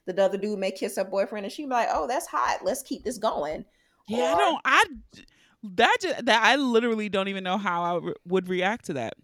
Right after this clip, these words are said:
Speaker 1: 'Cause we don't think about it, though, you know?
Speaker 2: Yeah, I
Speaker 1: So
Speaker 2: would
Speaker 1: you
Speaker 2: be stunned. I would
Speaker 1: Yeah.
Speaker 2: literally be stunned,
Speaker 1: Because
Speaker 2: I
Speaker 1: we think
Speaker 2: believe.
Speaker 1: when, when a threesome, when it's two women and a man, you expect the women to be sexual with each other,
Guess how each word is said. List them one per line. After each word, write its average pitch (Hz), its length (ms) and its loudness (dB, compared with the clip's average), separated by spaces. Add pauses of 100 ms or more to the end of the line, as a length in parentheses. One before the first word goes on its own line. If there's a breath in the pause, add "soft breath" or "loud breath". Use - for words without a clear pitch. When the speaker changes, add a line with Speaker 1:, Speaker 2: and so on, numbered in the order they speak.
(240)
Speaker 1:
'Cause 311 140 2
we 392 60 8
don't 403 160 2
think 605 180 8
about 160 240 4
it, 143 120 -10
though, - 240 -4 (120)
you 196 100 -2
know? 214 120 6
Speaker 2:
Yeah, 320 140 12
I 254 100 6
Speaker 1:
So 233 60 12
Speaker 2:
would 226 100 10
Speaker 1:
you - 20 0
Speaker 2:
be 247 120 2
stunned. 247 680 4
I 202 220 8
would 214 180 6
Speaker 1:
Yeah. 156 140 -4
Speaker 2:
literally 220 400 0
be 185 140 -8
stunned, 180 300 -4
Speaker 1:
Because - 160 2
Speaker 2:
I 160 100 0
Speaker 1:
we 170 100 -4
think 240 180 0
Speaker 2:
believe. 208 100 -6
Speaker 1:
when, 196 360 4
when 190 100 0
a 180 60 2
threesome, 185 580 -2
when 170 100 0
it's 175 160 -4
two 214 240 -4
women 185 320 -2
and 165 100 -2
a 156 40 -6
man, 175 300 -2
you 180 120 0
expect - 640 0
the 170 100 2
women 165 360 -2
to - 120 -10
be 160 120 -10
sexual 160 580 -2
with 156 160 -4
each 160 180 -4
other, 165 420 2